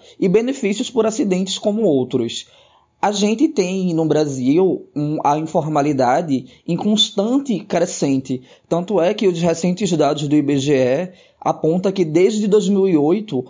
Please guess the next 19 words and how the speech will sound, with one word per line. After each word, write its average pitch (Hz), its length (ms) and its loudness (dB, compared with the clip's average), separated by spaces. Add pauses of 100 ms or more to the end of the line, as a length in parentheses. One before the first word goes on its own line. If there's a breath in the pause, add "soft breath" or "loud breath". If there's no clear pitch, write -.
(140)
o 165 140 -2
número 226 420 2
de 196 260 -2
trabalhadores 151 680 0
informais 143 880 -2 (180 loud breath)
é 165 120 0
maior 196 420 4
do 240 100 -2
que 226 100 -2
os 208 100 2
trabalhadores 190 640 2
formais, 180 680 -2 (220 loud breath)
ou 170 160 0
seja, 135 480 2
a 139 100 2
gente 170 300 0
tem 202 260 0
um 220 100 0
aumento 214 840 0